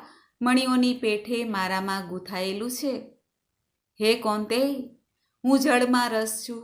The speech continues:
ચંદ્ર તેમજ સૂર્યમાં પ્રકાશ છું, બધા વેદોમાં ઓમકાર છું, આકાશમાં શબ્દ અને પુરુષોમાં પુરુષત્વ છું. હું પૃથ્વીમાં પવિત્ર ગંધ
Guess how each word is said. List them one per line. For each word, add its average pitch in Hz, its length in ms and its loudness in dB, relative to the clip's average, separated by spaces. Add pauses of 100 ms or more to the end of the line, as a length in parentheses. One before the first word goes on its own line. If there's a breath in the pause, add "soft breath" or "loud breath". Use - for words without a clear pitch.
(120)
ચંદ્ર 196 420 -6
તેમજ 185 320 -6
સૂર્યમાં 175 640 -4
પ્રકાશ 196 460 -4
છું, - 200 -12 (640)
બધા 180 400 -4
વેદોમાં 160 680 -4
ઓમકાર 196 640 -2
છું, 160 260 -12 (760)
આકાશમાં 170 720 -4
શબ્દ 190 440 -6 (960)
અને 247 280 6
પુરુષોમાં 202 920 -2
પુરુષત્વ 185 760 -4
છું. - 280 -10 (760)
હું 208 220 -2
પૃથ્વીમાં 196 800 0 (280 loud breath)
પવિત્ર 247 460 0 (160)
ગંધ 214 400 0